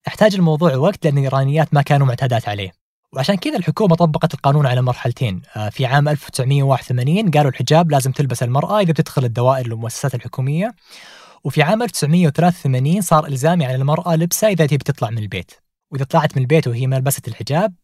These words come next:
فقانونا يفرض عليها عقوبة تسمى عقوبة عدم ارتداء الحجاب، وتكون ما بين غرامة مالية وممكن حبس من عشرة أيام إلى شهرين،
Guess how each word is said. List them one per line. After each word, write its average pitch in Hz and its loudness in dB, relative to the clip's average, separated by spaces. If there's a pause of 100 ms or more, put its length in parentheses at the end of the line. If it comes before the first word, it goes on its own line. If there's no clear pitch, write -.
(180)
فقانونا 147 2
يفرض 139 -2
عليها 123 -2
عقوبة 131 2
تسمى 160 0 (400)
عقوبة 160 0
عدم 139 2
ارتداء 127 0
الحجاب، 107 -4 (400)
وتكون 196 -2
ما 175 6
بين 156 4
غرامة 143 2
مالية 139 0
وممكن 131 -2
حبس - 0
من 123 0
عشرة 123 -4
أيام 131 2
إلى 117 0
شهرين، 151 0